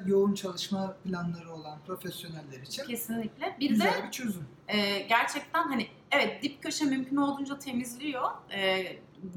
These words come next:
Speaker 2: dönme mekanizması da çok kuvvetli, çok yani esnek bir şekilde,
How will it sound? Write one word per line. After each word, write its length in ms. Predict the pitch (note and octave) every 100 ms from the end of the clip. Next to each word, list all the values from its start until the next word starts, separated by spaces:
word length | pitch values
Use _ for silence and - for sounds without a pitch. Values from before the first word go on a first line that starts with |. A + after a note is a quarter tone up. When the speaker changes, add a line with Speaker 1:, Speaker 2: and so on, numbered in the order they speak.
| F#3
Speaker 2:
dönme 300 | A3 A#3 C4+
mekanizması 540 | C4 C4 A#3+ A#3 A#3+
da 100 | C#4
çok 280 | - A3 -
kuvvetli, 560 | G3 F3 - E3+ G#3 -
çok 220 | G#3 F#3 - - _ _ _ _ _ _
yani 160 | C#3+ C#3
esnek 280 | E3 - C4+
bir 60 | G#3+
şekilde, 640 | - F#3+ F3+ E3 D#3+ D#3+